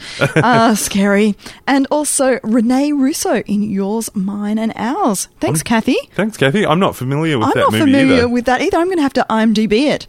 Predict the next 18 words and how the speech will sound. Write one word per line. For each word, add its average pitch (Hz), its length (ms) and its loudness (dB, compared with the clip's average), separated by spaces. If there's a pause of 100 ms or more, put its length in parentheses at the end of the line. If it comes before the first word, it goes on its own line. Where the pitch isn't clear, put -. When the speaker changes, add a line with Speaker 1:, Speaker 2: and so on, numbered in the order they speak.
Speaker 1:
Yeah. 120 320 2
Speaker 2:
and 220 140 -2
check 254 220 0
it 247 80 0
out. 254 360 0
Speaker 1:
But - 140 -14
Speaker 2:
So - 180 2
Speaker 1:
Renee 110 200 4
Russo 101 380 2
is 78 100 -2
great. 85 280 0 (120)
So 92 220 0
Speaker 2:
Well, 87 220 4
she 160 320 -2
is 156 280 -6
very 160 460 -2
great. 131 400 -4
Speaker 1:
Yeah. - 180 -8